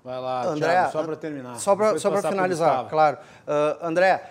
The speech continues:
Speaker 2: bem nisso que tu tava falando, eu concordo cem por cento contigo. A grande questão, e aqui eu não falo <laughs> em nome da O B, eu não sou presidente da O B nem nada, inclusive a O B fez um grande trabalho,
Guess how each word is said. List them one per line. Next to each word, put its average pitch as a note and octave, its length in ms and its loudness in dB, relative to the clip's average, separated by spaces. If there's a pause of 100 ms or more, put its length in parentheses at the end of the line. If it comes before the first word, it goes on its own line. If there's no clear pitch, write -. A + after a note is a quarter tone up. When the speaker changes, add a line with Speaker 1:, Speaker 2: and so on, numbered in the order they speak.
(140)
Speaker 2:
bem F#3+ 280 6
nisso A#3+ 300 0
que G#3 80 -10
tu G3 500 2
tava E3+ 200 6
falando, C#3+ 400 -2
eu C3 80 -6
concordo F#3 400 0
cem G3 100 -4
por E3 160 -8
cento D3+ 260 -8
contigo. A#2+ 360 -12 (300)
A D#3+ 120 2
grande F#3 380 2
questão, E3 580 2 (180)
e C#3 80 -4
aqui C#3+ 240 -2
eu F3 120 2
não C#3+ 120 -2
falo C#3+ 540 -4
<laughs> - 80 -12
em D3+ 100 -4
nome C3+ 440 -4
da C3 200 -2
O C3 140 0
B, C#3 160 -2
eu D#3 80 2
não C3 80 -4
sou B2+ 140 -12
presidente C#3 320 -8
da C3+ 80 -4
O - 20 -8
B C#3 240 -4
nem C3+ 140 -8
nada, C#3 240 -8
inclusive C#3+ 400 -8
a C#3+ 40 2
O C#3 40 0
B C#3+ 120 -6
fez D3 160 -14
um C3+ 120 -10
grande D#3+ 360 -6
trabalho, C3 440 -8